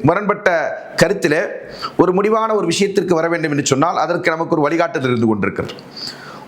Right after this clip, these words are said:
ஒருவர் ஒரு பிரச்சாரத்தை மேற்கொள்கிறார் என்று அவர் மீது பழி சொல்லப்படுகிறது. அவர் "நான் அப்படிப்பட்ட பிரச்சாரத்தை செய்யவில்லை" என்று மறுக்கிறார்.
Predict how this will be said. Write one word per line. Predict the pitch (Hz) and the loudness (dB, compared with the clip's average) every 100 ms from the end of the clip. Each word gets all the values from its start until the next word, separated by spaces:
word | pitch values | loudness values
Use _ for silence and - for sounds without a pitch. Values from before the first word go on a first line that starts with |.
| - | 2
ஒருவர் | 170 220 220 | 4 4 2
ஒரு | 196 | 2
பிரச்சாரத்தை | 170 165 214 208 - 196 185 | 0 2 2 2 0 0 2
மேற்கொள்கிறார் | 170 202 196 185 175 175 165 | 2 2 2 2 2 2 0
என்று | 175 | 0
அவர் | 160 156 | 0 0
மீது | 160 180 160 135 - 123 | 0 2 2 0 -2 2
பழி | - 170 | 2 4
சொல்லப்படுகிறது. | 160 151 - 131 127 139 185 - - - - - - - | 0 0 0 0 2 0 0 -4 -14 -18 -18 -18 -18 0
அவர் | - 190 226 | 2 2 2
"நான் | 214 196 | 0 0
அப்படிப்பட்ட | 185 208 190 185 | 0 0 0 0
பிரச்சாரத்தை | 180 160 208 202 196 196 | 0 0 2 0 0 0
செய்யவில்லை" | 175 175 190 185 170 | 0 2 2 2 2
என்று | 175 | 2
மறுக்கிறார். | 151 139 139 110 95 | 0 0 -2 -2 -4